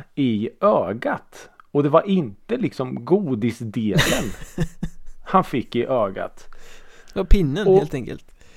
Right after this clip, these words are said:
Speaker 1: han f-, ja, ja. B-, b-, b-, b-, ja. Och alltså, då har jag ju då forskat lite där. För som sagt, det här f-, första gången jag hörde talas om det här.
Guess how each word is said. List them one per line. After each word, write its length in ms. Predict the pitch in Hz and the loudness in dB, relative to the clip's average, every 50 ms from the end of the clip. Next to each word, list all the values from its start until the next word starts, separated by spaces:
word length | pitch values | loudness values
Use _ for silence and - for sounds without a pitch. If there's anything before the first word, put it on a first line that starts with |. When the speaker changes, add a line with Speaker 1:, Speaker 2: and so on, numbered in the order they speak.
| - - - - - - - - | -20 -20 -20 -18 -18 -20 -12 2
Speaker 1:
han 100 | - 208 | 4 4
f-, 140 | 240 233 - - | 4 4 2 2
ja, 220 | 214 254 269 277 | 2 4 4 4
ja. 340 | 240 262 254 175 151 190 240 - - - - - - _ _ _ _ - | 4 4 6 6 4 4 2 -4 -16 -20 -20 -20 -20 _ _ _ _ -10
B-, 160 | 190 190 190 | -8 -8 -6
b-, 360 | 180 214 208 202 202 196 185 | -8 -8 -8 -8 -8 -8 -10
b-, 200 | 175 180 180 185 | -12 -14 -14 -14
b-, 260 | 180 196 196 190 185 180 247 - 196 | -14 -12 -10 -10 -10 -12 -12 -12 -8
ja. 320 | 233 254 233 131 139 180 - - _ _ _ _ _ _ - - - - - - - - - - - - - - _ _ _ - - - - _ _ _ _ _ | -6 -2 -2 -2 -2 -4 -6 -12 _ _ _ _ _ _ -20 -20 -20 -20 -20 -20 -20 -20 -20 -20 -20 -20 -20 -20 _ _ _ -20 -20 -20 -20 _ _ _ _ _
Och 300 | - 220 220 226 233 240 | 4 4 6 6 4 4
alltså, 380 | 202 190 - 208 208 220 220 - - _ _ - _ _ _ _ _ _ _ _ _ _ _ _ _ _ - | 2 2 4 4 4 4 2 -2 -8 _ _ -20 _ _ _ _ _ _ _ _ _ _ _ _ _ _ -14
då 240 | 190 185 170 202 | -12 -6 0 2
har 100 | 208 196 | 4 4
jag 80 | 202 196 | 6 4
ju 60 | 190 165 | 4 4
då 120 | 151 127 | 2 0
forskat 540 | - - 190 185 - - - - 226 240 240 | 0 -2 -8 -10 -10 -10 -2 0 0 0 2
lite 260 | 214 147 - - 110 | 2 0 0 0 0
där. 180 | 101 98 92 95 | 0 0 0 -2
För 120 | - 147 | -4 -6
som 140 | - 175 160 | -6 -6 -2
sagt, 200 | - 147 127 - | 0 0 2 2
det 80 | 143 | 2
här 300 | 139 156 170 185 185 190 156 170 - _ _ _ _ _ - - _ _ _ _ _ _ _ - 165 | 2 4 2 2 0 -2 -6 -10 -18 _ _ _ _ _ -20 -20 _ _ _ _ _ _ _ -20 -20
f-, 420 | 139 - 165 - 190 190 180 151 | -18 -16 -14 -14 -12 -10 -10 -2
första 300 | - 190 165 - - 165 | 0 0 0 2 2 2
gången 220 | 156 147 139 135 139 | 2 2 2 0 0
jag 160 | 156 202 190 | 2 2 4
hörde 200 | 180 170 160 147 | 4 4 2 2
talas 340 | - - 151 139 135 160 165 | 2 4 4 4 4 2 0
om 120 | 226 220 | -4 -4
det 80 | 196 170 | -2 -2
här. 180 | 123 107 95 | -2 -2 -4